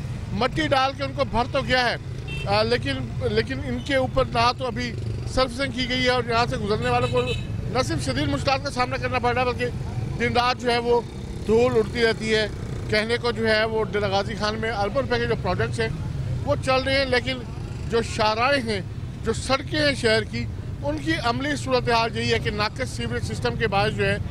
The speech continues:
वो सीवरेज लाइनें जो हैं वो धंस चुकी हैं और उन पर ये बड़े-बड़े गड्ढे जो हैं वो आए रोज़, अ, नमूदार हो रहे हैं। बात सिर्फ पाकिस्तान चौक की हद तक मौजूद नहीं, बल्कि अगर आप, अ, शहर के किसी भी ब्लॉक की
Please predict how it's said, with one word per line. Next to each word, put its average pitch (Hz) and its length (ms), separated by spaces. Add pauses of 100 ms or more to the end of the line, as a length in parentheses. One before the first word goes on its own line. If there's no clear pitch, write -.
(320)
वो 247 220
सीवरेज 247 500
लाइनें 226 300
जो 220 80
हैं 220 60
वो 220 100
धंस 240 300
चुकी 233 300
हैं 226 120
और 220 200
उन 214 80
पर 226 260 (420)
ये 262 120
बड़े-बड़े 240 540
गड्ढे 226 360
जो 220 140
हैं 220 80
वो 233 120 (120)
आए 254 200
रोज़, 247 280 (440)
अ, 196 140
नमूदार 220 440
हो 196 100
रहे 170 140
हैं। - 480
बात 202 220
सिर्फ 247 200
पाकिस्तान 220 420
चौक 220 280
की 220 60
हद 214 80
तक 220 160
मौजूद 202 300
नहीं, 214 120
बल्कि 208 220
अगर 208 180
आप, 214 280 (380)
अ, 220 140
शहर 254 340
के 254 120
किसी 262 260
भी 277 100
ब्लॉक 208 320
की 226 360